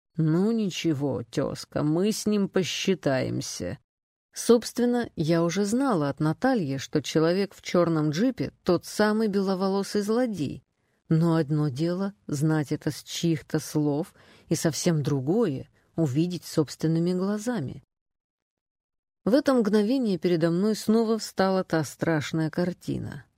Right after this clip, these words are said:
Бледное лицо с длинными бесцветными волосами, прильнувшее к заднему стеклу катящейся в воду машины.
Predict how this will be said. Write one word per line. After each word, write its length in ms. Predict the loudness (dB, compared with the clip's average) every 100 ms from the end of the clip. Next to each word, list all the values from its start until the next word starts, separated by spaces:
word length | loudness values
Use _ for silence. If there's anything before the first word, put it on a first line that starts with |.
| _
Бледное 580 | -4 0 2 2 0 0
лицо 480 | 0 -2 -2 0 0
с 60 | 0
длинными 540 | 0 0 0 0 0
бесцветными 680 | -2 -4 -4 -2 0 0 0
волосами, 640 | 2 0 -2 -2 0 0
прильнувшее 680 | 0 0 0 0 -2 0 -2
к 100 | 0
заднему 440 | 0 0 2 0 0
стеклу 420 | -2 -2 0 0
катящейся 800 | -2 -2 -2 -2 -4 -6 -4 -4
в 40 |
воду 320 | 0 0 0
машины. 760 | 0 0 -4 -6 -8 -8 -12